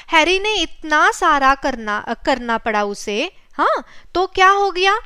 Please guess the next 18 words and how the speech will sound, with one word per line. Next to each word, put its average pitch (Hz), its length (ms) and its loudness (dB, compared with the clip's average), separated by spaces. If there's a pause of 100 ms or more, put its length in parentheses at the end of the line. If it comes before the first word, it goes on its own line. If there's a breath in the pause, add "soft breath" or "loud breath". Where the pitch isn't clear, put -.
(260 soft breath)
वो 339 160 2 (1160)
टायर्ड 370 540 6
हो 285 160 0
गया, 202 340 -6 (180)
राइट? - 380 2 (160)
ये 523 100 4
टीडियस 466 640 0
है, - 340 -6
इतना 508 340 0
सारा 370 320 2
क्यों 311 220 -4
करना? 214 460 -4 (320 loud breath)
तो 440 200 4
वो 359 200 0
सोच 370 340 -2
रहा 349 220 4
है 415 120 4
कि 508 140 0